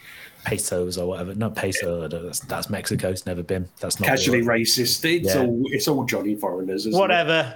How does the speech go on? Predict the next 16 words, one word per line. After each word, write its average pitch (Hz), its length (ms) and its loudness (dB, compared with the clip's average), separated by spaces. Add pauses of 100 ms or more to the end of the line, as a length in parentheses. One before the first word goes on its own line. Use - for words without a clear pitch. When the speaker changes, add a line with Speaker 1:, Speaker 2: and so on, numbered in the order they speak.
(100)
Speaker 1:
They're 208 160 4
all 226 160 4
the 196 80 0
same, 220 340 2
aren't 220 240 2
they? 175 120 4 (180)
Speaker 2:
Ah. 226 320 6
Speaker 1:
Marks. - 300 -6
Deutschmarks. 143 920 0
There 147 180 2
we 127 120 0
go. 113 440 0 (1200)
But, 123 220 -8
uh, 110 240 -2
yeah. 131 260 0 (400)
Um, 170 400 2